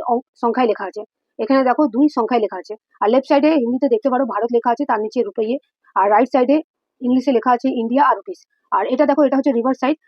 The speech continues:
রিভার্স সাইডে দেখো এখানে দেখতে পাচ্ছ মানচিত্র, তার উপরে পতাকার মানে ফ্ল্যাগ দেখতে পাচ্ছ,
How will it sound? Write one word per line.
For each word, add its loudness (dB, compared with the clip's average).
রিভার্স 2
সাইডে 2
দেখো 0
এখানে 0
দেখতে 0
পাচ্ছ -2
মানচিত্র, -4
তার 4
উপরে 2
পতাকার 0
মানে -6
ফ্ল্যাগ 4
দেখতে -2
পাচ্ছ, 0